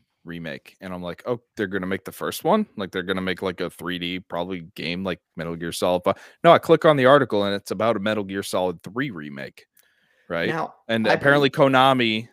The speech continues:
Speaker 1: shopped out the I P to a Virtue develop-, Virtuous, I think the developer was called or something
Speaker 2: Mm-hmm.
Speaker 1: like that, and they started hiring people internally,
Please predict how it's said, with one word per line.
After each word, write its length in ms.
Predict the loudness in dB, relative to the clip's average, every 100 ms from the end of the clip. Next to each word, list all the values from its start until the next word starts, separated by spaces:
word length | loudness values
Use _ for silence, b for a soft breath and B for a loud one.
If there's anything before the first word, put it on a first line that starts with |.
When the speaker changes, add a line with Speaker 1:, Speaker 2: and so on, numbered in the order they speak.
| _
Speaker 1:
shopped 440 | -14 -2 0 0 2
out 200 | 0 0
the 140 | 0
I 120 | 0 0
P 340 | -2 -4 -4
to 540 | -6 -8 -6 -6 -8 -12 _ _ _ _
a 120 | -12 -12 _ -10
Virtue 360 | -8 -6 -6
develop-, 380 | -4 0 0 0
Virtuous, 520 | -2 -2 -4 -4 -4
I 120 | -8
think 200 | -8 -8
the 60 | -10
developer 400 | -6 -2 -2 -2
was 140 | -6 -6
called 260 | -4 -4
or 60 | -4
something 300 | -6 -8 -6
Speaker 2:
Mm-hmm. 80 | -8
Speaker 1:
like 180 | -8 -4
that, 200 | -4 -2
and 100 | -4
they 100 | -4
started 340 | -2 -2 -2
hiring 440 | -2 -2 -4 -8
people 300 | -8 -10 -8
internally, 540 | -10 -8 -6 -6 -6